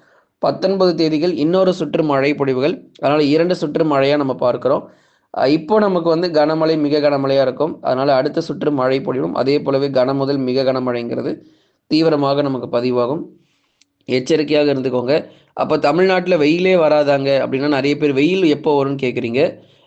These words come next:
அஹ், வெயில் பொறுத்த வரைக்கும் பதினாலு, பதினஞ்சு, பதினாறு இந்த மூணு நாள் கொஞ்சம் வெயில் வர வாய்ப்பு இருக்கு.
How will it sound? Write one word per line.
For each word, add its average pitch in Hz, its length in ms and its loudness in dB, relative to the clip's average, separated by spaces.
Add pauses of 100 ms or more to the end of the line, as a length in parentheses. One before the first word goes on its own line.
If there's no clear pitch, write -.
(100)
அஹ், 123 140 0
வெயில் 170 360 2
பொறுத்த 147 280 0
வரைக்கும் 139 340 -2
பதினாலு, 165 560 2
பதினஞ்சு, 151 500 0
பதினாறு 135 540 0
இந்த 127 140 -4
மூணு 147 260 0
நாள் 156 220 0
கொஞ்சம் 139 260 -2
வெயில் 143 260 2
வர 131 180 2
வாய்ப்பு 120 300 -2
இருக்கு. 160 220 -2